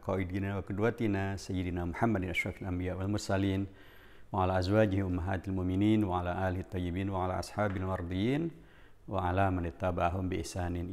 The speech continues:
ila yaumiddin. Amma ba'd. Ikut bersyukur, alhamdulillah,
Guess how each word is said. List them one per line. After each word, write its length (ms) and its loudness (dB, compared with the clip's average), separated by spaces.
ila 160 -2
yaumiddin. 480 -4
Amma 160 0
ba'd. 320 2
Ikut 160 0
bersyukur, 400 4
alhamdulillah, 640 6